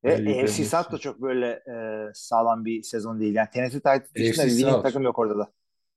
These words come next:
Speaker 2: N F C,
Speaker 1: Evet.
Speaker 2: ha, tamam
Speaker 1: Sa-,
Speaker 2: ama
Speaker 1: South'lar
Speaker 2: Tennessee var
Speaker 1: kötü.
Speaker 2: en azından ya.
Speaker 1: Evet, bir Tennessee var. Bir winning record olan orada.
Speaker 2: Bu, bu, bu burası bayağı ilginç oldu.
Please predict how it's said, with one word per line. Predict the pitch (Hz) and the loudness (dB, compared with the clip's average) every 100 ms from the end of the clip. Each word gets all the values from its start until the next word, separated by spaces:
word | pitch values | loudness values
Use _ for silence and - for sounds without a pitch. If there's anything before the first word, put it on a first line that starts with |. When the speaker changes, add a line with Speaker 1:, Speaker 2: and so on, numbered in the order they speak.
| _ _ _ _ _ _ _ _ - | _ _ _ _ _ _ _ _ -8
Speaker 2:
N | 113 107 | -2 0
F | 104 | 0
C, | 107 | -4
Speaker 1:
Evet. | 104 | -4
Speaker 2:
ha, | 107 | -4
tamam | 113 131 | 2 4
Speaker 1:
Sa-, | 143 | 6
Speaker 2:
ama | 196 | 6
Speaker 1:
South'lar | 220 147 | 4 6
Speaker 2:
Tennessee | 151 160 185 | 6 6 6
var | 185 165 | 8 8
Speaker 1:
kötü. | 123 | 6
Speaker 2:
en | 104 | -2
azından | 92 - - 82 82 104 | -8 -18 -16 -16 -16 -18
ya. | 180 _ _ _ _ _ - | -18 _ _ _ _ _ -18
Speaker 1:
Evet, | 110 95 135 | -16 -12 -10
bir | 156 | -2
Tennessee | 147 127 113 | -2 0 -2
var. | 107 104 | -2 2
Bir | 120 | 2
winning | 120 120 110 | 0 -2 -4
record | 107 113 | -4 -4
olan | 107 107 107 | -2 -2 -2
orada. | 104 120 | -2 -2
Speaker 2:
Bu, | 113 | 0
bu, | 127 123 | 0 0
bu | 120 127 | -2 2
burası | 131 127 143 | 2 2 0
bayağı | 120 120 120 120 - | 2 4 4 2 -2
ilginç | 110 104 110 - | -8 -8 -8 -4
oldu. | 95 87 82 | -4 -4 -6